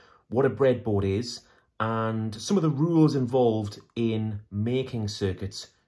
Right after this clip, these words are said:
using breadboards. So breadboards or prototype boards are boards that look like this and whose purpose is to allow us to create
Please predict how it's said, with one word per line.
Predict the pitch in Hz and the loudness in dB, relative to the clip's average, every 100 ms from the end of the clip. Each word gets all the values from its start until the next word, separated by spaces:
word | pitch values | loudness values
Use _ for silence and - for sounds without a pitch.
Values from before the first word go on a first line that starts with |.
| _ | _
using | 98 92 90 92 90 90 | -10 -8 -6 -6 -8 -10
breadboards. | - 92 87 - 85 73 - - _ - - | -6 -6 -6 -8 -10 -10 -14 -20 _ -20 -20
So | - 160 | -6 -4
breadboards | 131 202 220 160 127 123 | 2 2 2 2 2 2
or | 117 | -4
prototype | - 175 208 208 - 120 104 - | -2 0 2 0 -4 -6 -6 -8
boards | 87 90 123 - - - _ _ _ 107 | -8 -6 -10 -12 -18 -20 _ _ _ -4
are | 104 101 104 | 0 2 0
boards | 92 127 151 | 0 4 4
that | - 107 | 4 -2
look | 101 | -2
like | 92 101 | -4 -4
this | 156 160 - - - _ _ 113 | -4 -4 -10 -18 -20 _ _ -2
and | 117 117 117 117 - - _ _ | 0 2 0 -2 -6 -14 _ _
whose | 127 110 | -8 -8
purpose | - 151 185 180 160 | 2 4 4 0 -6
is | - 110 101 101 | -6 -2 -2 -4
to | - 113 | -6 -4
allow | 113 117 135 160 147 | -2 -2 -4 -4 -2
us | 104 104 - - _ _ - | -4 -4 -12 -18 _ _ -10
to | 120 | -8
create | 113 - 117 113 135 156 160 | -6 -6 -6 -4 -4 -4 -8